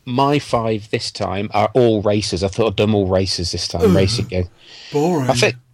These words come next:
Speaker 1: I think my favourite ever, I think I've mentioned before, is Pole Position, but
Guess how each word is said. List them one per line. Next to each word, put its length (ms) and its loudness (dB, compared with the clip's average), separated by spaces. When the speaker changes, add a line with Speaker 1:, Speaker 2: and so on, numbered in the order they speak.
Speaker 1:
I 60 0
think 300 0
my 120 -6
favourite 640 -4
ever, 300 -2
I 40 -8
think 260 -8
I've 80 -6
mentioned 380 -6
before, 360 -2
is 80 -4
Pole 300 0
Position, 600 -6
but 280 2